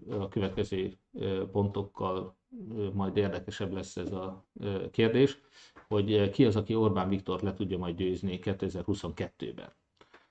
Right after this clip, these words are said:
És én sokszor elmondtam már, kedves D K-s barátaim mindig megsértődnek rajta, de egy egyszerű tényt közlök csak, és nem bántom én ezzel sem Gyurcsány Ferencet, sem a D K-t, és pláne nem Dobrev Klárát, aki rendkívül tehetséges, okos, intelligens asszony,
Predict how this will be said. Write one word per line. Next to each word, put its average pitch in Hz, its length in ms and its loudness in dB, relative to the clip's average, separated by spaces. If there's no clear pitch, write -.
És 101 320 0
én 104 280 4
sokszor 104 340 -2
elmondtam 95 440 -2
már, 104 300 2
kedves 90 280 0
D 95 180 2
K-s 87 180 -6
barátaim 92 480 0
mindig 92 200 -4
megsértődnek 90 680 -4
rajta, 113 280 0
de 104 120 2
egy 104 120 2
egyszerű 104 400 0
tényt 90 300 4
közlök - 400 -8
csak, - 220 -10
és 95 180 -6
nem 90 180 -4
bántom 95 400 0
én 92 160 -8
ezzel 85 280 -6
sem 85 220 -8
Gyurcsány 98 360 0
Ferencet, 92 440 -6
sem 85 200 -10
a 85 60 -8
D 98 200 2
K-t, 95 280 -6
és - 240 -10
pláne 85 280 -6
nem 90 180 -6
Dobrev 87 280 -4
Klárát, 92 440 -4
aki - 180 -6
rendkívül 85 420 -4
tehetséges, - 720 -10
okos, - 440 -10
intelligens 131 560 -2
asszony, 113 440 -2